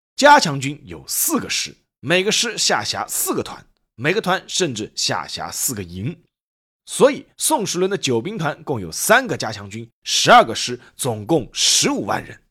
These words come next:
之所以九兵团配备超编，是因为这个军团原来是准备收复台湾的。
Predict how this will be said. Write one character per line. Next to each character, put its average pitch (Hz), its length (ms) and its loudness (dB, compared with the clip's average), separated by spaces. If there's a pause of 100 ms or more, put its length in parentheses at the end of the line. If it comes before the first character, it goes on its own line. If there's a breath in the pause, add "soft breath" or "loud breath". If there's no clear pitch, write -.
(920)
之 330 180 6
所 240 220 6
以 220 60 2
九 120 200 2
兵 160 220 -4
团 120 240 -6
配 113 240 -2
备 80 160 -10
超 107 220 -4
编， 147 240 -4 (240)
是 - 240 -6
因 87 80 -14
为 82 180 -10
这 185 160 2
个 101 80 -10
军 85 180 -12
团 - 220 -18 (300)
原 170 200 4
来 196 240 2 (140)
是 - 160 -4
准 - 240 -10
备 87 220 -12 (260)
收 113 340 -2
复 95 260 -10
台 80 340 -10
湾 123 200 -4
的。 104 160 -14